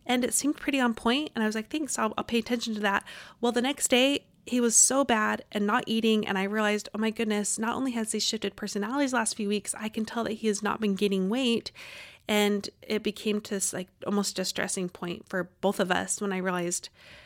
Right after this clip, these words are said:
like, I actually need to get help right away, and we're leaving to California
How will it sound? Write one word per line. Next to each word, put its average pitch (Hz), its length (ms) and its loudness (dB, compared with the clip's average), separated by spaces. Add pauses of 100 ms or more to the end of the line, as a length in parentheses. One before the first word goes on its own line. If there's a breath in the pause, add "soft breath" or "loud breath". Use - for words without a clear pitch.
(140 loud breath)
like, 196 200 0
I 214 140 2
actually - 300 -2
need 185 160 0
to 175 100 -4
get 165 260 -8
help - 300 -6
right 170 140 -6
away, 202 400 0
and 175 120 -2
we're 170 120 -2
leaving 165 180 -4
to 175 80 -12
California 254 880 -4